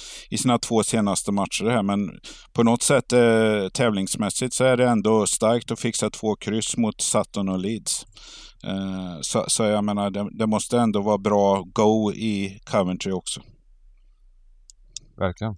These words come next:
Speaker 2: Ehm, då har vi, vi har en halv som vi måste göra till spik då för att kunna få,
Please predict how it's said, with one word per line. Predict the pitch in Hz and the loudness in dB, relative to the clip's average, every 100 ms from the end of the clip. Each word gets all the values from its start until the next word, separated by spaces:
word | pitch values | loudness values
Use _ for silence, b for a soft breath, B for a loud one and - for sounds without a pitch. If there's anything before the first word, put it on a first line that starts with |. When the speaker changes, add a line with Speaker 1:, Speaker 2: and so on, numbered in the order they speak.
| - - _ - - _ _ - | -14 -20 _ -20 -20 _ _ 0
Speaker 2:
Ehm, | 117 120 117 117 123 - - | 4 4 4 2 -2 -8 -4
då | 139 | 2
har | 160 156 | 6 8
vi, | 117 123 - | 8 4 2
vi | 135 | 2
har | 139 135 | 4 4
en | 117 | 4
halv | 139 151 135 | 2 2 0
som | - 135 | -4 -2
vi | 127 | -2
måste | 127 - - | -2 -4 -2
göra | 110 104 98 95 95 - - _ _ - _ _ _ | 2 4 6 4 2 -8 -20 _ _ -20 _ _ _
till | 104 98 - | -8 -8 -10
spik | - - - 202 226 127 - | -6 -4 0 4 4 2 0
då | 104 92 | -2 0
för | - | 0
att | 101 | -2
kunna | - 95 | 0 -4
få, | - 98 95 92 | -2 -2 0 0